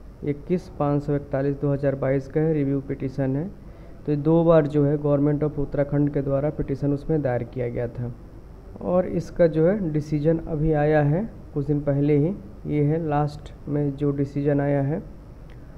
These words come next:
और इसका date है नौ अगस्त दो हज़ार तेईस, यहाँ पे नीचे date मिलेगा। और इसमें जितने भी पुराने थे review petition, दो हज़ार बाईस का diary number इक्कीस ज़ीरो चौंसठ और special leave petition तेईस,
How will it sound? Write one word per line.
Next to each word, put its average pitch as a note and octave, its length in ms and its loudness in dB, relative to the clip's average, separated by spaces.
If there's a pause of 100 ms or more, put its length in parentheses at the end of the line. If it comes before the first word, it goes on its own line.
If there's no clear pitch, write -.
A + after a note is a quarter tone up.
(360)
और D3 260 2
इसका D3+ 320 0
date D#3+ 420 0
है C#3+ 260 2 (1200)
नौ D#3 340 4
अगस्त D3+ 480 2 (300)
दो D3+ 160 4
हज़ार D3+ 340 4 (220)
तेईस, C#3+ 280 0
यहाँ C#3+ 140 2
पे D3 100 0
नीचे C#3+ 200 2
date C#3+ 240 -2
मिलेगा। C3+ 440 2
और D3+ 280 2
इसमें D#3+ 220 0
जितने D#3 280 0
भी E3+ 100 -2
पुराने D3+ 480 4
थे D3 200 2
review C#3 300 2
petition, D3 640 -2
दो C#3+ 160 2
हज़ार C#3 260 4
बाईस C3 320 2
का C#3+ 120 -4
diary C3 280 0
number C3+ 360 0
इक्कीस C3+ 280 -4
ज़ीरो C3+ 300 -4
चौंसठ C#3 440 0 (720)
और E3 420 2
special C#3+ 440 0
leave C#3+ 240 2
petition C#3+ 360 0
तेईस, D#3 680 0